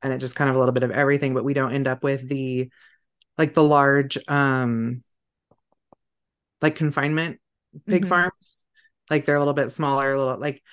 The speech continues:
Speaker 1: we aren't pas-, we're not pasture pigs or anything like that. We have large breed, we raise them for show and stuff. So,
Speaker 2: Mm-hmm.
Speaker 1: but they're out there on dirt. They're not in a confinement barn. So it,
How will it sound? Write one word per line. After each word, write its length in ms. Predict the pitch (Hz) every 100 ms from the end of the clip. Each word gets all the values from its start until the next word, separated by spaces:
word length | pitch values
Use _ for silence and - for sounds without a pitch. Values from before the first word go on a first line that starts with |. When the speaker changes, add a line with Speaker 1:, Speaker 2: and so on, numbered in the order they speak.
| - _ -
Speaker 1:
we 140 | 214
aren't 180 | 175 127
pas-, 240 | 127 120 151
we're 160 | 175
not 200 | 175 117
pasture 340 | 117 113 - 117
pigs 280 | 120 123 127
or 40 |
anything 300 | 120 123 127
like 220 | 113 127
that. 240 | 117 110 131
We 120 | 131
have 440 | 120 117 117 123 - _ _ - _
large 340 | 165 160 147 147
breed, 260 | 147 139
we 100 | 139
raise 200 | 131 127
them 180 | 127 127
for 400 | 127 123 123 147
show 300 | 151 147 127
and 200 | 117 123
stuff. 280 | - 110 120
So, 420 | - 123 113 123 135 _ _ _ 214
Speaker 2:
Mm-hmm. 280 | 202 180
Speaker 1:
but 160 | 180 185
they're 140 | 220 185
out 100 | 175
there 120 | 156
on 100 | 147
dirt. 300 | 127 127 -
They're 260 | 160 156 147
not 320 | 131 127 - _ _ _ _ _ _ _ _
in 100 | 139
a 80 | 127
confinement 520 | 143 123 123 123 113
barn. 280 | 117 113 123
So 300 | 127 123
it, 100 | 123